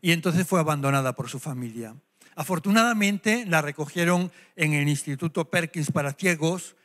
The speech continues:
en Boston, y después de varios años y de dos intervenciones recuperó la visión. Y ella quedó dentro del Instituto Perkins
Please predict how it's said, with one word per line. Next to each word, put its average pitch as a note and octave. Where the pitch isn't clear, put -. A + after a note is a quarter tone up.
en C3+
Boston, F3+
y F3
después F#3+
de F#3+
varios G3
años F3
y E3+
de E3
dos A#3
intervenciones F#3
recuperó D3
la B2+
visión. A#2
Y F#3
ella B3+
quedó A3
dentro G#3
del F#3
Instituto E3+
Perkins G#3